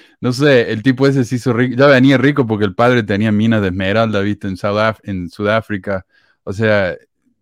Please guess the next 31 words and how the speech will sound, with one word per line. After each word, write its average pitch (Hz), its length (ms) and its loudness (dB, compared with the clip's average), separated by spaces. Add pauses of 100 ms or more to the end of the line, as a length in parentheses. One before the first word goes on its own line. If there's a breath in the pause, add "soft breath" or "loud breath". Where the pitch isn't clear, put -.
(160)
un, 113 300 -2
una 117 160 0
familia 113 420 0
que 98 120 -8
se 110 120 -6
hizo 107 120 -4
el 101 80 -4
dinero, 95 640 -4 (480)
eh, 78 360 -20
colonizando, 92 640 -6
¿viste? 98 320 -8
Y 78 300 -10
aprovechándose 90 640 -8
del 95 140 -6
trabajo 95 360 -8
de 90 100 -10
los, 78 220 -14 (540)
de 92 80 -6
los 92 100 -6
africanos. 87 500 -6
Me 95 60 -6
parece 101 720 -4 (840)
que 101 140 -8
sí, 110 360 2
tiene 101 240 -4
un 98 80 -2
lado 101 240 -2
<laughs> - 0 -
mormón 95 600 -2
Elon 107 260 -2
Musk, 87 400 -14